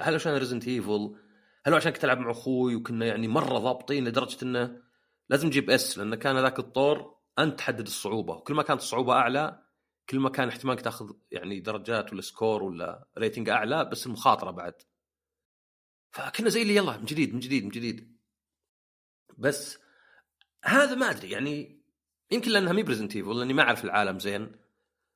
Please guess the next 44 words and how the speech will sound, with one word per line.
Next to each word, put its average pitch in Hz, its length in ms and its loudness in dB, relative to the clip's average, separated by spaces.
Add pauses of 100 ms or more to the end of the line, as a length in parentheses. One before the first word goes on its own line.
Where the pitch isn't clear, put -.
(180)
آه، 113 460 6
ويمكن 262 260 6
اللعبة 240 200 6
مثلًا 202 200 4
تكون 170 400 -2
لا 160 260 6
أكثر 127 320 2
إنها 107 460 0
يعني 104 480 -2
لا 127 120 2
في 165 200 0
قصة 117 280 -2
وكذا، 127 240 -2
بس - 120 -6
هذا 139 80 2
اللي 123 140 0
بيعرضونه 104 380 0
لك. - 360 -8
يعني 90 200 -12
في 185 180 4
ألعاب 110 300 2
زي 110 120 -4
Forspoken 110 520 -2
مثلًا، 110 500 -6 (720)
كان 175 160 4
الديمو 190 320 6
مرة 120 640 0 (520)
ما 120 300 2
هو 110 220 0
ب-، 107 140 -8
يعني، 95 240 -4
يعني 120 200 0
مرة 147 320 4
ظلم 123 260 4
اللعبة 104 340 -4
على 92 120 -8
قولتهم، 92 360 -8
لأنه 101 220 -8
جاب 113 180 -4
لك 113 100 -6
إياها 110 100 0
اللعبة 110 200 2
بدون 104 160 -6
سياق. - 380 -8